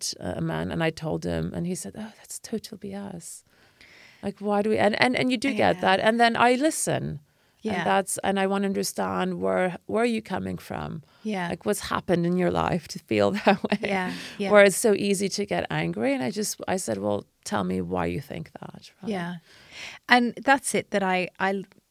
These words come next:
Speaker 2: like you as well, that there's no point getting angry,
Speaker 1: Mm.
Speaker 2: that we need as many guys as champions as possible. I had that as well when I was in America earlier this year, that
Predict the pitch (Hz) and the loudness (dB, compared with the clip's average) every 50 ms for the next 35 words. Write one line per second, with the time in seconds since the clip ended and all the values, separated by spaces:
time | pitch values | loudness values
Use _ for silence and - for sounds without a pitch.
0 | _ _ _ - 196 196 196 - - 202 190 180 180 170 - _ 185 180 175 165 | _ _ _ 0 0 0 0 0 -2 0 0 0 0 -4 -2 _ -2 0 0 -2
1 | - _ - 165 160 - _ _ _ _ _ - 196 190 - 202 202 208 214 _ | -6 _ -6 -4 -4 -4 _ _ _ _ _ -2 -2 0 0 2 0 0 0 _
2 | - - 190 175 - - 180 175 170 165 165 180 185 175 175 175 156 156 190 220 | -8 -6 -6 -6 -6 -8 -6 -6 -6 -6 -6 -6 -6 -6 -6 -8 -8 -8 -10 -10
3 | _ 180 175 170 170 165 165 185 185 - _ _ _ _ _ _ _ _ _ _ | _ -10 -8 -8 -8 -4 0 0 0 0 _ _ _ _ _ _ _ _ _ _
4 | _ - 196 190 202 196 190 196 196 196 190 185 180 - - _ - - 185 - | _ -8 -4 -2 0 0 0 0 0 0 -2 -4 -6 -10 -18 _ -10 -8 -6 -4
5 | 185 190 185 196 190 - 196 175 160 160 160 - 165 165 - - - 185 165 165 | -4 -4 -4 -4 -6 -6 -6 -6 -6 -6 -8 -8 -8 -8 -6 -6 -6 -6 -6 -8
6 | - - 170 160 170 - - 165 - _ - 170 160 - - _ 160 - - - | -8 -10 -12 -10 -10 -10 -10 -10 -10 _ -4 -6 -4 -4 -6 _ -6 -4 -2 -2
7 | 190 196 175 180 170 - - 170 156 156 - - 165 - _ 185 170 170 180 170 | -2 -2 -2 -6 -8 -6 -6 -6 -4 -4 -6 -8 -8 -8 _ -6 -6 -6 -6 -8
8 | 160 165 156 160 160 - - 165 165 160 170 165 170 180 _ - 160 156 160 160 | -8 -8 -8 -8 -10 -8 -8 -8 -8 -6 -6 -6 -8 -8 _ -8 -6 -6 -6 -8
9 | _ _ - - - - 190 185 180 175 170 170 170 - 165 151 - - - 175 | _ _ -20 -18 -10 -8 -6 -6 -4 -6 -6 -8 -8 -10 -10 -10 -10 -10 -8 -8
10 | 170 165 170 _ - 175 165 143 | -8 -8 -8 _ -8 -8 -8 -8